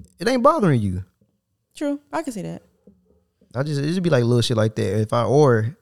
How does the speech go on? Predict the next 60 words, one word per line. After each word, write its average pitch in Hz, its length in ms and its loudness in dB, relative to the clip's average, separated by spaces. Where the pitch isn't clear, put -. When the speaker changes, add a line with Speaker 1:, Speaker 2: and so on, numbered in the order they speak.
Speaker 1:
if 110 140 -6
I 123 100 2
put 131 200 2
something 113 200 -2
somewhere 110 420 -2
and 104 200 -4
I 120 100 0
know 123 240 0
it's 113 120 -2
right 127 220 0
there, 107 280 -2
and 107 140 -2
then 117 120 0
I 113 80 0
come, 143 180 -6
like, 160 180 -6
Where, 226 280 -2
uh, 214 440 -2
I 143 100 -10
put 208 180 -4
my, 185 140 -4
uh, 190 200 -2
memory 175 320 0
card 165 280 -4
or 156 40 -8
something, 160 200 -8
just 143 200 -2
some, 117 320 -6
some 101 200 -12
bullshit. 98 240 -6
I 170 40 -6
put 233 140 -4
it 220 100 -2
over 208 180 -6
here. 214 180 -2
I, 95 120 -10
I - 120 -14
don't 202 100 -4
know 123 100 -2
where 202 240 0
is 143 140 -4
it. 110 160 -6
That 440 180 -10
motherfucker - 280 -4
eighty 403 180 0
dollars. 415 540 0
I - 40 -10
don't, 233 240 0
I 113 60 -4
don't 202 140 0
know 196 140 0
where 240 120 4
I 240 80 2
put 170 120 2
it. 123 120 0
It 120 80 0
was 190 120 0
just 165 140 -2
on 180 100 0
the, 160 60 0